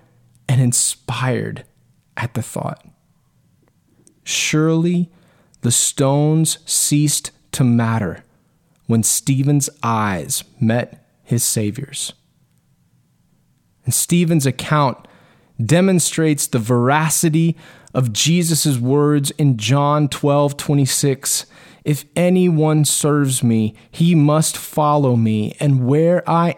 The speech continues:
am, there my servant will also be. If anyone serves me, the Father will honor him." So, may Jesus Christ be your true hero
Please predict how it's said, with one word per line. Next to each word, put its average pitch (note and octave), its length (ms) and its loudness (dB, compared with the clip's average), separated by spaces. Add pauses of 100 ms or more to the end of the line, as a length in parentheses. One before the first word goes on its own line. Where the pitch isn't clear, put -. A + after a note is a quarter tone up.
am, C3+ 480 2
there D3+ 360 2
my D#3+ 280 2
servant D3 680 0
will C3+ 240 -4
also C3+ 540 0
be. A2+ 480 -2 (320)
If C3 180 -2 (100)
anyone E3 600 2
serves C#3 600 0
me, G#2+ 220 0
the A#2+ 160 -2
Father C3+ 840 -2 (520)
will G#2+ 260 -2 (100)
honor C3 720 0
him." G#2 520 -6 (1400)
So, A#2 460 -2 (1400)
may B2 220 2
Jesus D3 640 0
Christ - 840 -2 (560)
be B2 200 2
your A#2 240 0
true A#2+ 380 -2
hero G#2+ 680 -4